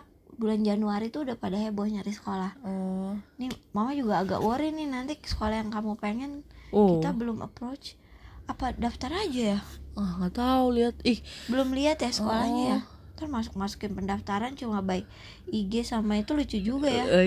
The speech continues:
Speaker 2: iya, agak, agak gimana ya?
Speaker 1: Cuma belum sempet, Nak.
Speaker 2: Ya udah, ya udah, nan-, nanti gimana, nggak tahu.
Speaker 1: Ya kita lihat lah nanti lah.
Speaker 2: Oh,
Speaker 1: Berdoa
Speaker 2: lihat
Speaker 1: aja
Speaker 2: nanti.
Speaker 1: supaya lancar ya.
Speaker 2: Ya.
Speaker 1: Nah,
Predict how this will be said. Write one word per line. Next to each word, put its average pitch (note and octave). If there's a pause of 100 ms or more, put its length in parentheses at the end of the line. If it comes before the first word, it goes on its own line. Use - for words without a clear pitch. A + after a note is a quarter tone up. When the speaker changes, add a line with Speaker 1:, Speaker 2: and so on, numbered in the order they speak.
Speaker 2:
iya, F#3+
agak, E3+
agak F3
gimana F3+
ya? F3 (180)
Speaker 1:
Cuma F4
belum D#4
sempet, F4+
Nak. F4 (240)
Speaker 2:
Ya G3+
udah, G#3
ya F#3+
udah, F#3+
nan-, G3 (120)
nanti G#3
gimana, A3+
nggak G3
tahu. G3+ (1120)
Speaker 1:
Ya -
kita -
lihat G3
lah A#3
nanti A3+
lah. B3+
Speaker 2:
Oh, E3+
Speaker 1:
Berdoa A3+
Speaker 2:
lihat A#3
Speaker 1:
aja A3
Speaker 2:
nanti. -
Speaker 1:
supaya A3+ (540)
lancar C4+
ya. A4+ (140)
Speaker 2:
Ya. E3+ (800)
Speaker 1:
Nah, G3+